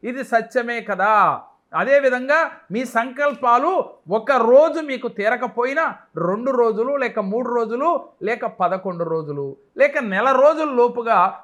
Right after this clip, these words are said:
మీ సంకల్పాలు నెరవేరి తీరతాయి. ఎప్పుడైతే మీరు పాజిటివ్ థింకింగ్, పాజిటివ్ వైబ్రేషన్లో మీరు ఉంటే గనక, మరి మీరు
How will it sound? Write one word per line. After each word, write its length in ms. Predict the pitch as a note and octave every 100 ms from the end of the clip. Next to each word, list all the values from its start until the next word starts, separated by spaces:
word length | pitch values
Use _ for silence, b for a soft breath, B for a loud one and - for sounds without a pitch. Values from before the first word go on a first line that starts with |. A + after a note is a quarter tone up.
| -
మీ 180 | G#3 A#3+
సంకల్పాలు 840 | - G3 A3+ B3+ A3 G#3 F#3 A3
నెరవేరి 600 | C4+ F#3+ A3+ B3+ B3+ B3+
తీరతాయి. 720 | G3 F#3+ F3+ E3+ A3 G#3 D3 - -
ఎప్పుడైతే 560 | A#3 - D4 C#4 C#4 B3+
మీరు 420 | B3 D#4 F4+ D#4+ - _ _ _
పాజిటివ్ 520 | F3 G3 A3+ - A3+ G#3+
థింకింగ్, 500 | G#3 F#3 F#3+ G3+ G3 - _ -
పాజిటివ్ 460 | F3 G3+ - G3
వైబ్రేషన్లో 680 | F#3 F3+ D#3 F3+ E3+ E3+ E3
మీరు 240 | D#3+ D#3 D3+
ఉంటే 680 | C#3+ C#3 F3 F#3+ - F3+ E3+
గనక, 680 | D#3+ C#3+ C#3+ D#3+ E3 D3 A#2 b b -
మరి 240 | C#3+ F3
మీరు 500 | F3 E3+ G3 G3 D#3